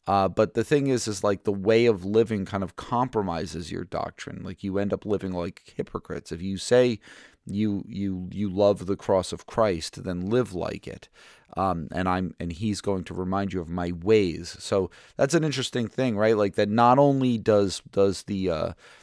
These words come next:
not only does, is Paul concerned about, like, the, the strict content of his teaching, the gospel message, but there's a way of living that is in line with that message. Um, and he says he does this,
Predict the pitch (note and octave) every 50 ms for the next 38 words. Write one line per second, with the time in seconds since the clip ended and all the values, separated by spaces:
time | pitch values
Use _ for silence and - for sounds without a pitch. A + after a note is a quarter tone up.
0 | _ - - A2 A#2+ B2 C3+ C#3+ D3 C#3 C3+ B2+ A#2+ A2+ F#2+ - - G2+ - -
1 | - - G#2 G#2+ G2 - - F#2+ - - - - G2+ G2 G2 F#2+ F2 - F2+ D2+
2 | - D2 D#2+ E2 - - - - E2 D#2+ C#2+ - - - F2 E2+ - - - A2+
3 | G2+ - - - - - - A2+ G#2+ G#2+ G#2+ G2 - G#2+ G2 F#2+ G2 F2+ - -
4 | F#2+ F#2 F2 - - - - A2 G2 - - - E2+ D#2+ - E2 F2 E2+ - F#2+
5 | F2 F2+ F#2 - - - F#2 F2+ F2+ F2+ F#2+ F#2 - B2 A#2+ A#2 - - - -
6 | - - - _ - - G#2+ - A#2 A2 G#2 F#2+ G#2+ G2+ G2+ G2+ A#2 A#2+ C3+ C#3
7 | B2 G#2 G2+ G2+ G#2 A2 A2 F#2 A2 G#2+ G2 F#2 F#2 F#2 F#2 F#2 E2 - E2+ E2+
8 | E2+ F2 F2 F2+ F2+ F#2+ G2 F#2+ F2+ E2 D#2 D#2+ - - - - - - - -
9 | A#1+ B1+ - - - - - - - - - _ _ _ _ _ _ _ _ _
10 | _ _ _ _ _ _ _ _ _ _ - - - E2+ G2 G2 F#2 F#2+ F#2+ F#2
11 | - - A2 G2+ F2 F#2+ G2 F2+ - G2+ G2 F2+ - G2+ F#2+ F2 -